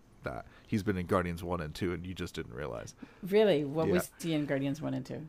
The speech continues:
Speaker 1: So, uh, I can't remember what in Guardians, uh, two, but in Guardians one, he was,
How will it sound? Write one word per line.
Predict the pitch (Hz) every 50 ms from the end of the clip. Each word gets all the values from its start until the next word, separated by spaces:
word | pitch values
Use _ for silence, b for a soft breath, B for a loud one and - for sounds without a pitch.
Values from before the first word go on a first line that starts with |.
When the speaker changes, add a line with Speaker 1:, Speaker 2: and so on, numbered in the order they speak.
| - -
Speaker 1:
So, | - - 120 110 101 92
uh, | 76 67 -
I | 92 110 110
can't | - - 139 147 147
remember | 160 151 143 139 135
what | 135 123
in | 120
Guardians, | 107 117 110 107 104 101 101 90 - - -
uh, | 95 95 80 -
two, | - - 110 95
but | 87 101 92 85
in | 90
Guardians | 87 107 110 123 120 110 101 87 95
one, | 95 98 104 101 95 90
he | 87 - - 107 98 98
was, | 92 90 95 92 90 90 92 92 92 -